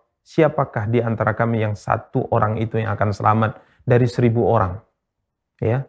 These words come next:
seribu orang, sembilan ratus sembilan puluh sembilan orang Allah campakkan ke dalam api neraka, yang selamat cuma satu. "Siapa di antara kita yang satu itu, ya Rasulullah?"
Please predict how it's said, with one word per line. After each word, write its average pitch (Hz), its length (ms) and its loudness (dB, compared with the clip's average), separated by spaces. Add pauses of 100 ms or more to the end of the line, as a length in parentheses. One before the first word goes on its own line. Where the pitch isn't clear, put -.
(120)
seribu 120 480 4
orang, 123 320 4 (800)
sembilan 117 480 2
ratus 160 320 2
sembilan 123 480 0
puluh 117 160 0
sembilan 113 400 0
orang 135 240 2
Allah 110 240 0
campakkan 113 560 0
ke 113 80 -2
dalam 110 240 2
api 113 240 -4
neraka, - 480 -2 (240)
yang 160 160 -2
selamat 160 400 0
cuma 117 240 0
satu. 107 400 -6 (880)
"Siapa 196 400 2
di 135 160 4
antara 127 320 2
kita 143 240 0
yang 127 160 2
satu 113 320 -4
itu, 117 240 -2
ya 110 160 0
Rasulullah?" 98 560 -4